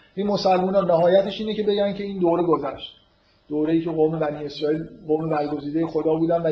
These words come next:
یه جور، اه، ویژگی خاصی در بین بقیه اقوام داشتن. ولی اینکه در اون زمان این اتفاق افتاده که مورد شک نیست. و بنابراین ویژگی‌هایی دارن دیگه. حالا شما می‌خواید اسمشو برتری بذارید، می‌خواید نذارید. قرآن صراحتاً از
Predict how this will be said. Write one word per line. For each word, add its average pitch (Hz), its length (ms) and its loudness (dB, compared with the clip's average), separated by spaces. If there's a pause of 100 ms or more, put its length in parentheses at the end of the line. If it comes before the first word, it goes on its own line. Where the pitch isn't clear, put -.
یه 160 140 0
جور، 170 280 -6
اه، 151 1400 -12
ویژگی 160 420 2
خاصی 170 380 -2
در 151 180 0
بین 147 220 -4
بقیه 147 340 -4
اقوام 143 360 -4
داشتن. 139 220 -12
ولی 185 180 0
اینکه 247 240 -2
در 202 180 0
اون 185 200 -2
زمان 180 320 2
این 185 140 -2
اتفاق 180 340 -2
افتاده 175 380 -2
که 208 260 2 (340)
مورد 160 220 -2
شک 180 440 0
نیست. 170 460 -10 (320)
و 156 80 0
بنابراین 185 600 6 (260)
ویژگی‌هایی 190 720 2
دارن 156 300 2
دیگه. 143 220 -4
حالا 151 180 2
شما 170 200 -2
می‌خواید 170 260 -2
اسمشو 175 260 -6
برتری 156 480 0
بذارید، 202 320 -2
می‌خواید 202 300 -4
نذارید. 156 300 -2 (320)
قرآن 185 280 6
صراحتاً 175 760 2
از 208 260 2